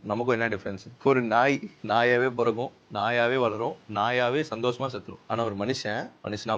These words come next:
பிறக்கிறான், பஸ் கண்டக்டரா இருக்கான், நடிக்க போறாரு, சூப்பர் ஸ்டார் ஆகுறாரு ரஜினிகாந்த். ஒரு மனுஷன் மனுஷனா பிறக்கிறான், ரயில்வே ஸ்டேஷன்ல டிக்கெட் கலெக்டரா இருக்காரு, கிரிக்கெட் விளையாடுறாரு,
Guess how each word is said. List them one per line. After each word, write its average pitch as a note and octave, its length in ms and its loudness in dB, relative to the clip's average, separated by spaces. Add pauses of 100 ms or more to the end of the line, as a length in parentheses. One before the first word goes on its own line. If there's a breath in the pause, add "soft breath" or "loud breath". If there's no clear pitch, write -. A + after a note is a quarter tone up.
பிறக்கிறான், F#2+ 420 -6 (200)
பஸ் G#2+ 220 -4
கண்டக்டரா G#2+ 520 0
இருக்கான், F#2 300 -8 (280)
நடிக்க A#2+ 240 -2 (140)
போறாரு, G2+ 340 0 (320)
சூப்பர் B2 280 -2
ஸ்டார் G2+ 240 -2
ஆகுறாரு G2 320 -6 (300)
ரஜினிகாந்த். G#2 540 -6 (260)
ஒரு G#2+ 160 -2
மனுஷன் C3 440 0
மனுஷனா A2 360 -2
பிறக்கிறான், F#2+ 400 -4 (220)
ரயில்வே B2+ 260 4
ஸ்டேஷன்ல G#2+ 420 0
டிக்கெட் A2+ 280 0
கலெக்டரா G2+ 380 0
இருக்காரு, F#2+ 340 -2 (200)
கிரிக்கெட் C3+ 380 2
விளையாடுறாரு, G2+ 460 0